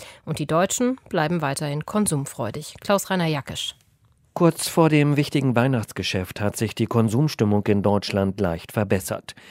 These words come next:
Speaker 2: Die Verbraucher schätzen die Konjunktur- und Einkommenserwartungen wieder höher ein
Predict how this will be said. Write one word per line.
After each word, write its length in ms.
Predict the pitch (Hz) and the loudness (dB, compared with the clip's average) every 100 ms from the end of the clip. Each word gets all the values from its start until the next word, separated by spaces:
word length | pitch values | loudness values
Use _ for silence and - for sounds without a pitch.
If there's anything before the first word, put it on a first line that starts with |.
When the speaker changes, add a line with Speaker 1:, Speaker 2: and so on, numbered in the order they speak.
| - - - | -20 -10 -4
Speaker 2:
Die 60 | 117 | 2
Verbraucher 520 | 120 113 117 143 143 | 4 4 4 2 0
schätzen 460 | - 120 - 117 | 0 -4 -2 -2
die 200 | 107 107 | 0 -2
Konjunktur- 760 | 101 117 110 101 - - 160 127 | 0 0 2 0 -2 -2 0 0
und 320 | 117 101 - | -2 -4 -4
Einkommenserwartungen 1300 | 117 147 - 98 95 98 92 90 95 - 123 123 104 | -2 -2 -2 -2 -2 -4 -2 -2 -4 -2 0 0 0
wieder 260 | 107 104 101 | 0 0 2
höher 320 | 135 101 - | 4 2 0
ein 300 | 92 135 | 0 0